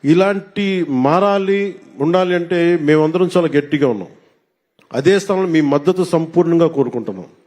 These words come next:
ఏ అధికారి కూడా, ఏ రాజకీయ నాయకుడు కూడా పోలీస్ అధికారులు కానీ చి-, ఆఖ-, ఒక పోలీస్ కానిస్టేబుల్ దగ్గర నుంచి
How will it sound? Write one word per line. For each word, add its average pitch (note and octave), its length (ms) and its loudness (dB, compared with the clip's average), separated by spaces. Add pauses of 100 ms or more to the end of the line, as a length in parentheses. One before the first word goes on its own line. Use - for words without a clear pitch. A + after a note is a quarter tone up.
(640)
ఏ D3+ 220 2
అధికారి G#3+ 600 0
కూడా, F#3+ 360 2
ఏ F#3 340 4
రాజకీయ F#3 500 0
నాయకుడు E3+ 380 0
కూడా C3+ 380 0 (1000)
పోలీస్ G#3 320 2
అధికారులు F#3 460 0
కానీ F3+ 220 -2
చి-, F3+ 200 -4
ఆఖ-, F3 240 0
ఒక E3 240 2
పోలీస్ G3+ 460 0
కానిస్టేబుల్ F3+ 640 0
దగ్గర D#3 280 0
నుంచి C3+ 460 -2